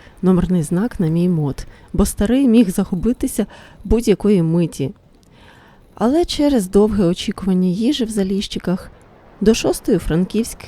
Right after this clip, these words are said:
ми вже ніяк не встигали. Заїхали у Франківськ ми майже о сьомій. А ще треба доїхати до Долини, ближче до Карпат. Там ми забронювали готель.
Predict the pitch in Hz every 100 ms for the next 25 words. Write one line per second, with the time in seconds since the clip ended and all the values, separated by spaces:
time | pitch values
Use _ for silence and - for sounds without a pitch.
0 | - - 294 254 220 196 151 160 - 185
1 | 185 - 160 151 139 139 175 - - -
2 | _ _ _ _ _ _ _ _ _ _
3 | _ _ _ _ _ _ _ _ _ _
4 | _ _ _ _ _ 185 175 160 165 -
5 | 320 226 208 202 196 - 185 190 - -
6 | - - - 196 180 156 233 233 - 185
7 | - 156 143 139 185 - _ _ _ -
8 | - - - - - 233 - 190 220 190
9 | 160 185 214 - 160 180 165 147 147 147
10 | 143 151 - _ _ _ 190 190 175 -
11 | 156 160 175 - 160 135 - - _ -
12 | 220 277 226 226 208 170 156 156 147 151
13 | 170 180 170 143 135